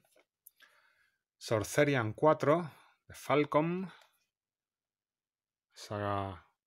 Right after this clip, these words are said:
no sé si se originó antes, pero sé que sacó en Mega Drive el primero, creo, el Sorcerian, y el resto ya me pierdo un poquillo, no, no llega tanto mis conocimientos de J R P G japoneses rarunos.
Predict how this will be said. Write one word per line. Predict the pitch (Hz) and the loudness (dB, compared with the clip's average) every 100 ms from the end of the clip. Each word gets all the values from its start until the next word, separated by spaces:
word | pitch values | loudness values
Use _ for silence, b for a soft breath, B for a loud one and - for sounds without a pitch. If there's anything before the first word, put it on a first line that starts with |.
| _ | _
no | 123 | -12
sé | 110 117 | -8 -6
si | - | -4
se | 113 117 | -2 -2
originó | 110 95 107 107 | 0 -2 -2 -2
antes, | 135 147 - | -2 -4 -8
pero | 104 101 | -8 -10
sé | - 107 | -10 -10
que | 107 | -10
sacó | - 104 110 | -10 -6 -4
en | 110 | -2
Mega | 110 104 | -2 -2
Drive | 101 117 147 160 - 92 - | 0 0 0 -2 -8 -20 -16
el | 98 92 | -14 -8
primero, | 104 104 127 156 220 _ _ | -4 -2 -2 -2 -4 _ _
creo, | - 120 147 | -6 -4 -4
el | |
Sorcerian, | - 104 - 123 143 151 | -6 -10 -4 -2 -2 -2
y | 117 | -4
el | 101 | -6
resto | 104 - 131 | -8 -6 -4
ya | 123 | -2
me | 113 101 | -4 -4
pierdo | 120 113 | -2 -2
un | 110 | -2
poquillo, | 98 98 120 135 156 | -4 -6 -6 -6 -8
no, | 120 101 92 | -8 -10 -10
no | 113 110 | -6 0
llega | 110 101 | 2 2
tanto | 98 123 123 | 2 -2 -2
mis | 120 - | -8 -6
conocimientos | 110 101 - 107 107 101 104 - B B B B B B B - | -6 -6 -6 -6 -6 -8 -12 -14 B B B B B B B -8
de | 113 | -4
J | - 110 | 0 0
R | 101 101 | 0 0
P | 101 | -2
G | - - | -4 -4
japoneses | - 101 101 104 - 98 | -4 -6 -4 -4 -4 -6
rarunos. | 104 101 120 143 160 - - | -2 -2 0 -2 -4 -6 -14